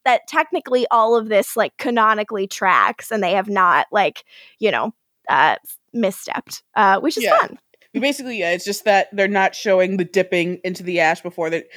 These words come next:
Speaker 2: just for time purposes. But they, we are to believe that that is what they are, are, the originals are doing when they're daggering people, or when Elena's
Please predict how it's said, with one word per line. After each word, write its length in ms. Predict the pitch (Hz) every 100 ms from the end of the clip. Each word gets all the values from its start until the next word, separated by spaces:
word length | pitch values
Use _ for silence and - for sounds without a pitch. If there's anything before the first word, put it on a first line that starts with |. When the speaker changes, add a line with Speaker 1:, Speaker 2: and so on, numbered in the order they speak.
| -
Speaker 2:
just 140 | 180
for 100 | 196
time 480 | 170 170 160 151 147
purposes. 540 | - 165 - - 131 175
But 160 | 165
they, 280 | 180 170 156 - - -
we 80 | 196
are 80 | 196
to 80 |
believe 360 | 190 190 185 175
that 220 | 175 135
that 140 | 185 185
is 140 | 180
what 220 | 180 -
they 180 | 175 170
are, 160 | 160 - 147
are, 140 | 156 _ _
the 120 | 185 185
originals 300 | 190 190 180
are 60 |
doing 200 | 175 170
when 100 | 160
they're 80 | 156
daggering 480 | 170 160 156 156 147
people, 280 | 165 143 139 147 156
or 280 | 147 139 131
when 340 | 123 147 165 - 135
Elena's 640 | 165 165 165 160 156 -